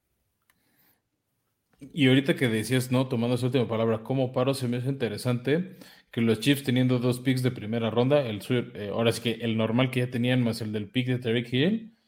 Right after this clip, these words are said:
se fueron defensivo. El primero agarraron uno de los mejores esquineros que venían de colegial en Trent McDuffie. También creo que uno de los apellidos más divertidos que podemos estar escuchando próximamente en la N F L. Este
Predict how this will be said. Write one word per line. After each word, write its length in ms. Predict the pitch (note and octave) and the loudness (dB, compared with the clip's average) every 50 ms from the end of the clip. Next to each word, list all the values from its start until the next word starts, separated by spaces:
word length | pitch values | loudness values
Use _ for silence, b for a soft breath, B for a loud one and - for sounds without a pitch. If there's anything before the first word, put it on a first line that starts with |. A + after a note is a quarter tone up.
| B B B B B B | B B B B B B
se 160 | - - A2 | -6 -6 -2
fueron 260 | - C3 D3 D#3 D3 | 4 6 6 6 6
defensivo. 640 | C3 - - A2+ G#2 - - B2+ A#2+ G#2+ F#2+ F#2+ - - _ _ _ - | 4 2 0 -2 -4 -2 0 2 2 0 -2 -6 -12 -20 _ _ _ -12
El 160 | A2 A2 A2 | -12 -12 -8
primero 640 | - A#2 A#2 A#2+ C3 C#3 C#3+ C#3 C#3 C#3 B2+ A2 | -6 -4 -2 0 2 4 4 6 6 4 4 2
agarraron 500 | A#2+ A2 A2+ A#2 B2 C3 C3+ C#3 C3+ C3 | 0 0 2 4 4 4 4 4 2 2
uno 160 | C3 C3 C3+ | 2 4 4
de 80 | C3+ B2 | 4 2
los 160 | A2+ A2 G#2+ | 2 0 -2
mejores 340 | G#2+ G#2 - B2 B2 B2+ B2 | -4 -4 -2 -2 -2 -2 -2
esquineros 520 | C3 B2+ - - A2 G#2 A2 A#2+ A#2+ B2 | -4 -6 -8 -8 -8 -4 -2 -2 -2 -4
que 60 | - A2 | -4 -4
venían 160 | G#2+ A2+ A#2+ | -2 -2 -2
de 80 | A#2+ | -2
colegial 440 | A#2+ G#2 F#2+ F#2 F#2+ - B2 A#2+ B2+ | -4 -6 -8 -10 -8 -4 -2 0 0
en 140 | A#2+ A2 A2 | 0 0 -2
Trent 240 | - A#2+ A#2 A2+ A2+ | -4 -6 -6 -4 -4
McDuffie. 640 | A2 G#2+ - - A#2 A#2+ - - E3 G3+ F#3+ - _ _ _ _ _ b b b b b b b _ | -6 -8 -6 -4 -6 -4 -2 -2 -4 -4 -4 -10 _ _ _ _ _ b b b b b b b _
También 240 | - A2 A2+ A#2+ A#2 | 0 2 2 4 4
creo 140 | - B2 A#2+ | 4 2 0
que 100 | - A#2+ | 2 2
uno 100 | B2+ A#2+ | 2 2
de 60 | A2+ | 2
los 120 | G#2+ - | 0 -4
apellidos 320 | A2 G2+ - B2 A#2 A2+ A2+ | -6 -4 0 0 2 2 2
más 160 | A#2 A#2 A2+ | 2 2 2
divertidos 480 | A#2+ A2+ G#2+ G2+ - - A#2 A2+ - | 2 0 0 -2 -2 -2 -4 -4 -4
que 80 | - - | -6 -10
podemos 280 | - - A2+ A2+ A2+ A2+ | -8 -4 -4 -4 -2 0
estar 120 | - A#2+ | 0 0
escuchando 500 | A2+ A2 - G#2 F#2 - A#2 A2+ A2+ A2 | 0 -2 -6 -10 -8 -4 -2 -2 -2 -4
próximamente 600 | - A2+ G#2+ - - A2 G2+ G2+ A2 A2 G#2+ - | -4 -6 -8 -8 -6 -6 -4 -4 -4 -4 -2 -4
en 60 | G2 F#2+ | -4 -4
la 100 | G2 G#2+ | -2 -2
N 120 | A2+ A2 | -2 -2
F 140 | A2 - B2+ | -2 0 2
L. 300 | D3 E3 F#3 G#3+ G3 - _ _ _ _ _ _ _ _ _ _ _ _ _ _ _ _ _ _ _ _ _ _ _ _ _ _ _ - - - | 2 4 2 2 0 -4 _ _ _ _ _ _ _ _ _ _ _ _ _ _ _ _ _ _ _ _ _ _ _ _ _ _ _ -20 -16 -14
Este 960 | G#2+ - - - C3 B2+ - - G#2+ G#2+ G#2 G2+ G2+ G2+ F#2+ F#2 F2+ - _ | -12 -12 -6 -2 -2 -2 -2 -2 -4 -8 -6 -8 -8 -8 -10 -10 -14 -18 _